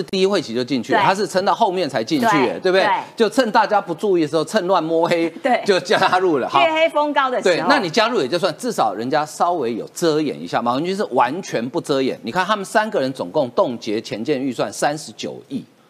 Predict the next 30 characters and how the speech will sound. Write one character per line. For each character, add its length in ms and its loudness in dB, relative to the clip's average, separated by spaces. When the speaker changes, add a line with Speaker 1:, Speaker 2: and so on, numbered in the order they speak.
Speaker 1:
这， 120 0
这 320 0
只 160 -8
是 140 -8
第 240 -4
一 40 -4
艘 160 -2
哦， 320 0
还 140 0
不 140 -4
是， 60 -8
Speaker 2:
哎。 40 -10
Speaker 1:
因 80 0
为 80 4
后 260 2
续 240 -4
的 140 -2
预 100 -4
算 160 -2
都 120 -4
还 100 -8
没 100 -4
有， 120 -4
还 120 -6
没 80 -2
有 60 -2
编 240 -2
进 100 -4
去 140 -6
哦。 80 -4